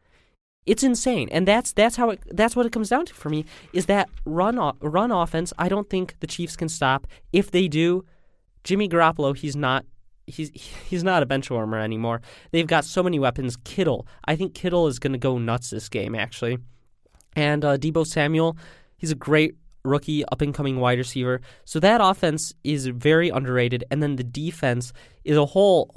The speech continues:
whole notch above the Chiefs' defense. So, uh, let's get into how I think the game is actually gonna break down and be played.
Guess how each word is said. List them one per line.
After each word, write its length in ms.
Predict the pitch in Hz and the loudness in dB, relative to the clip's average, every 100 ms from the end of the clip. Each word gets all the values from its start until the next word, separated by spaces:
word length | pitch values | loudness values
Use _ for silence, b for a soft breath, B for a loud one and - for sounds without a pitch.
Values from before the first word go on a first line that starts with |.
| - | -6
whole 260 | 226 208 | 0 2
notch 480 | 165 147 139 147 - - | 2 2 2 0 -4 -4
above 640 | 123 120 107 104 - - - _ 135 | -2 2 0 0 -8 -20 -20 _ -12
the 100 | 120 | -8
Chiefs' 320 | - 120 - | -6 -6 -8
defense. 560 | - 107 - - - - B B B B B | -12 -10 -12 -12 -16 -20 B B B B B
So, 340 | - 202 190 | 2 6 8
uh, 240 | 190 185 - | 8 6 4
let's 240 | 208 269 | 0 0
get 160 | - 320 | -2 0
into 340 | 233 220 214 | 0 -2 -4
how 200 | 160 180 | 0 0
I 100 | 180 | 0
think 380 | 165 - 175 170 | -2 -4 -4 -2
the 120 | 143 | -4
game 280 | 139 139 143 | -2 -2 -2
is 80 | 135 | -2
actually 360 | 127 127 135 | -2 -2 -4
gonna 280 | 120 131 123 | -2 -2 -2
break 480 | 107 107 120 127 123 | -2 -4 2 2 2
down 320 | 127 107 104 | 0 2 0
and 80 | 104 | -4
be 140 | 117 | -6
played. 420 | - 117 85 - | -6 -4 -4 -8